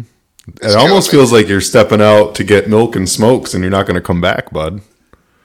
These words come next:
Speaker 1: No, no, that isn't it at all. Um,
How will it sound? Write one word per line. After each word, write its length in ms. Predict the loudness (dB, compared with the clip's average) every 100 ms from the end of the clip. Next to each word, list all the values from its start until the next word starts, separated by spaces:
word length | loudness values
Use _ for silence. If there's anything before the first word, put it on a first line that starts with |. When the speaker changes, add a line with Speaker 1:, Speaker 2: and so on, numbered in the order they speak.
| _ _ _ _
Speaker 1:
No, 400 | -4 -2 0 -2
no, 400 | -2 -2 0 0
that 220 | -2 -2
isn't 260 | -4 -10 -12
it 140 | -10 -8
at 60 | -4
all. 480 | -2 -2 -4 _ _ _ _ _ -10
Um, 600 | -6 -4 -4 -6 -14 -20